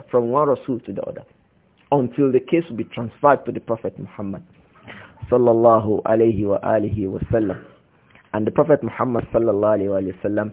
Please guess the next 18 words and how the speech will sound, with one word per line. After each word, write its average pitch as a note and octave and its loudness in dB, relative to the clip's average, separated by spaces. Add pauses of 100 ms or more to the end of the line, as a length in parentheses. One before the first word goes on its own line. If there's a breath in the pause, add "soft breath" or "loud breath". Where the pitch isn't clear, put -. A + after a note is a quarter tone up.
(140)
said, G#2+ -2 (180)
"Fayatuna A#2+ 0
Muhammadan." G#2 -6 (640 soft breath)
And G#2 -4
the F#2+ -4
people A#2 -2
will G#2 -4
come B2+ -4
to A2 -10
the G#2 -8
Prophet A2 -4
Muhammad A2 -8 (120)
sallallahu G2+ -4
alayhi G#2 -8
wa - -4
alihi A2+ -2
wa G#2 -8 (120)
sallam. C3 0